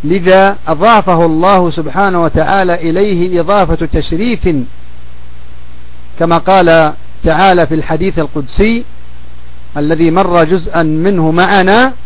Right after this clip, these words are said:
أخرجه البخاري ومسلم، مطلعه: "كل عمل ابن آدم له إلا الصوم فإنه لي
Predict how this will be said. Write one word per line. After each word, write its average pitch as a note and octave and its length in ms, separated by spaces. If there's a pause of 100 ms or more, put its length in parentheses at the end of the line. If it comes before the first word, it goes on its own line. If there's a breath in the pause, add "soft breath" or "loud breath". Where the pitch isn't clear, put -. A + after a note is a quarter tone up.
(920)
أخرجه D#3+ 420
البخاري D#3+ 500
ومسلم، A#3 580 (1120)
مطلعه: F#3+ 800 (920)
"كل G#3+ 380
عمل F#3 320
ابن E3 220
آدم E3+ 640
له G#3 460 (800)
إلا F#3 280
الصوم F#3 560 (840)
فإنه E3+ 720
لي A3+ 400